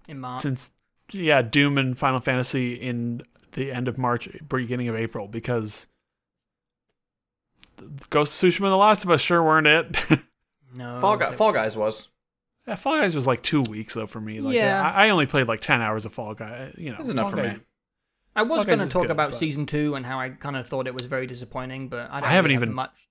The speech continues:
Speaker 1: to say.
Speaker 2: I haven't, I feel like Fall Guys has completely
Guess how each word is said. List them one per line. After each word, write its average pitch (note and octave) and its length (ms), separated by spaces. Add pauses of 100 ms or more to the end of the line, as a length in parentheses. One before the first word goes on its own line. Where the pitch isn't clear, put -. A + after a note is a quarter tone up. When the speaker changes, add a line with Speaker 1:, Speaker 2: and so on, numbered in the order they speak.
Speaker 1:
to - 60
say. A#2+ 460 (220)
Speaker 2:
I C#3+ 60
haven't, C#3+ 340
I B2 200
feel D#3+ 220
like E3+ 220 (120)
Fall C3 220
Guys C3 380
has A#2+ 180 (520)
completely A#2+ 960